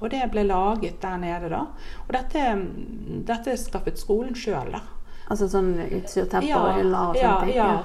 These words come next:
Speaker 1: fordi at, eh, eh, og det var litt sånn bevisst, tenker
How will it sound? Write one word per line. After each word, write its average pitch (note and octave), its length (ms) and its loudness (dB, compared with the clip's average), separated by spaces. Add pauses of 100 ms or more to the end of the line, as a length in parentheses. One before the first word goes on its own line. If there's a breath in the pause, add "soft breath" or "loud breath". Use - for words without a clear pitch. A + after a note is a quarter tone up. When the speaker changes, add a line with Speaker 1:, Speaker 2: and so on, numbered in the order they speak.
(120)
Speaker 1:
fordi C4 220 -2
at, G#3+ 320 -4
eh, G3+ 220 -2 (440 loud breath)
eh, F#3 680 -4 (760)
og A#2+ 80 -6
det D#4 120 0
var A#3+ 100 2
litt C4+ 180 -2
sånn A3+ 420 -2
bevisst, A#3+ 320 -2
tenker G3+ 200 -4